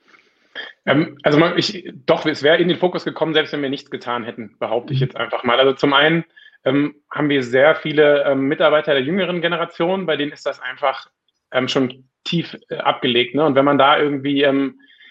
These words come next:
Speaker 1: wenn wir da nicht die richtigen Mülleimer anbieten, das hört sich jetzt ein bisschen flapsig an, aber die, wir haben große Kritik, wir sind ja noch relativ jung, große Kritik an unserem Umgang mit unserem Abfall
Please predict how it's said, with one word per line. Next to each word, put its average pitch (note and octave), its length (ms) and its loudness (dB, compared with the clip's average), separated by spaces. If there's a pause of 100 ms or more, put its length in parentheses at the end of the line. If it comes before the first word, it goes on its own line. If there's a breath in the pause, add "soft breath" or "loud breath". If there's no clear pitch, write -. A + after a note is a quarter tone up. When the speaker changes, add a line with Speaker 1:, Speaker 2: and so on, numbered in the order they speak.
(140)
Speaker 1:
wenn C3 100 -2
wir C3+ 80 4
da C#3 140 4
nicht D3 160 -4
die C#3+ 80 0
richtigen C3+ 320 0
Mülleimer E3+ 540 4 (540)
anbieten, D#3+ 340 -12
das C3+ 120 -10
hört D#3+ 100 -2
sich D#3+ 80 -4
jetzt B2+ 80 -6
ein B2+ 40 -6
bisschen B2+ 180 -6
flapsig D3 360 -2
an, C3 100 -2
aber C3 180 0
die, - 240 -8
wir C3+ 140 -2
haben D3 260 -2
große C#3+ 420 -2
Kritik, E3+ 360 -4
wir C3+ 80 -6
sind C3+ 80 -2
ja C#3+ 160 2
noch C#3 140 -4
relativ C#3 240 -2
jung, D#3 280 2 (320)
große D3 240 2
Kritik - 300 -4
an D3 140 4
unserem D3 240 2
Umgang D3+ 240 2
mit C#3+ 100 -2
unserem C#3+ 180 2
Abfall C3+ 960 0